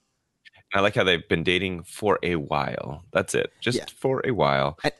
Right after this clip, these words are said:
Speaker 2: he's only been
Speaker 1: Uh, nope,
Speaker 2: divorced, like,
Speaker 1: never
Speaker 2: six
Speaker 1: heard of her.
Speaker 2: months. Right? Like, he's
Speaker 1: Say it
Speaker 2: only
Speaker 1: again?
Speaker 2: been, yeah, I think, I think he's only been divorced, like, six months.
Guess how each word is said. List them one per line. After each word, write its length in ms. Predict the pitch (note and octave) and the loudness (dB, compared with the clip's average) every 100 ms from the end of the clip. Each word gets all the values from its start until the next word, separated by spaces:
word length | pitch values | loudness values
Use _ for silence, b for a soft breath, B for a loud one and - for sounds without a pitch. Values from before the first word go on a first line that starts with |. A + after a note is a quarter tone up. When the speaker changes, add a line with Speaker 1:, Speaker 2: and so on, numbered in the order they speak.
| - | -8
Speaker 2:
he's 140 | G#3+ | 0
only 140 | D4+ C#4+ | 4 4
been 80 | F#3+ | 4
Speaker 1:
Uh, 40 | |
nope, 80 | F#3 | 4
Speaker 2:
divorced, 220 | A#3+ - | 4 4
like, 60 | A2 | 2
Speaker 1:
never 160 | A2 | 2
Speaker 2:
six 100 | G#2 | 4
Speaker 1:
heard 60 | G2+ | 4
of 40 | G2 | 4
her. 80 | F#2+ | 4
Speaker 2:
months. 240 | F#2 - - _ _ _ _ _ _ _ _ _ _ _ _ _ _ _ _ - | 4 0 -12 _ _ _ _ _ _ _ _ _ _ _ _ _ _ _ _ 2
Right? 260 | A#2+ F3 | 4 6
Like, 140 | C3+ - | 2 4
he's 100 | G#2 | 4
Speaker 1:
Say 60 | |
it 20 | |
Speaker 2:
only 60 | G#2 | 4
Speaker 1:
again? 140 | C3+ E3 - | 4 0 -2
Speaker 2:
been, 100 | B2+ | 2
yeah, 40 | |
I 40 | C3+ | 4
think, 180 | E3+ D3+ | 4 4
I 40 | |
think 120 | A#3+ | 6
he's 100 | C#4+ | 6
only 140 | A#3+ D3+ | 6 6
been 140 | D#3+ | 4
divorced, 340 | B2+ D#3+ C4+ | 6 6 6
like, 120 | A2+ - | 4 4
six 240 | E3+ - | 2 2
months. 460 | D3 G3+ - - | 2 2 0 -4